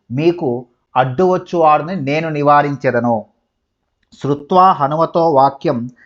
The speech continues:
హరీణాం ప్రవరోంగదః ప్రత్యువాచ ప్రసన్నాత్మ పిబంతు హరయో మధు అవశ్యం కృతకార్యస్య వాక్యం హనుమతో మయా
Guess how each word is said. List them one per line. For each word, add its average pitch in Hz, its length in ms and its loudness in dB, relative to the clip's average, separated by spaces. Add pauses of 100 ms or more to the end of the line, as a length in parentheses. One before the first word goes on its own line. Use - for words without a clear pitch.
(120)
హరీణాం 170 680 2 (120)
ప్రవరోంగదః 135 920 2 (440)
ప్రత్యువాచ 170 680 0
ప్రసన్నాత్మ 147 1000 0 (340)
పిబంతు 165 480 0
హరయో 156 560 2
మధు 123 460 -2 (640)
అవశ్యం 170 580 0
కృతకార్యస్య 147 1120 0 (320)
వాక్యం 156 640 0 (360)
హనుమతో 165 500 2
మయా 127 400 4